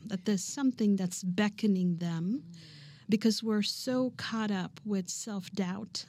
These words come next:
Speaker 2: Mm-hmm.
Speaker 1: <laughs> right? So how does one discern and know that this is something beyond yourself that's beckoning you?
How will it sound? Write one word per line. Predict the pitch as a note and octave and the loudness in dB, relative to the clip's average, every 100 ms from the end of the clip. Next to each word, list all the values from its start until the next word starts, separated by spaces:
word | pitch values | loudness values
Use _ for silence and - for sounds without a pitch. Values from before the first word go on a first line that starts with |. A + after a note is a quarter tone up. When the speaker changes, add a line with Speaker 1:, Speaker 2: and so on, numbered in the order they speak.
| - | -12
Speaker 2:
Mm-hmm. | F3+ F#3 F3+ E3+ - - - - - G3 | -8 -8 -8 -12 -14 -20 -20 -20 -8 0
Speaker 1:
<laughs> | |
right? | G#3 A3 - | 2 2 -2
So | - - A3+ G#3+ - - | -6 0 0 0 -4 -8
how | - C#4 C#4+ | -2 2 2
does | B3 A#3 | 2 0
one | A3 A3 G#3 F#3 F3 | 0 0 2 2 2
discern | F#3+ G3+ - G3+ F#3+ F3 | 0 -2 -4 -2 0 0
and | G#3 F#3+ | 2 4
know | F#3 F#3 E3+ F3 - - | 4 2 0 -4 -12 -6
that | F#3+ - - - _ - - | -6 -6 -16 -20 _ -20 -4
this | G#3+ G#3 | -2 -2
is | |
something | - G3+ F#3 F#3+ | -4 -2 0 2
beyond | F3+ F#3 F3+ F3+ | 2 2 2 2
yourself | F3+ F3 - F#3 F3 | 2 -2 -6 -4 -6
that's | - F3 | -4 -8
beckoning | - F3 - F3 F3 E3+ | -6 -6 -4 -4 -4 -4
you? | F3 F3 | -8 -10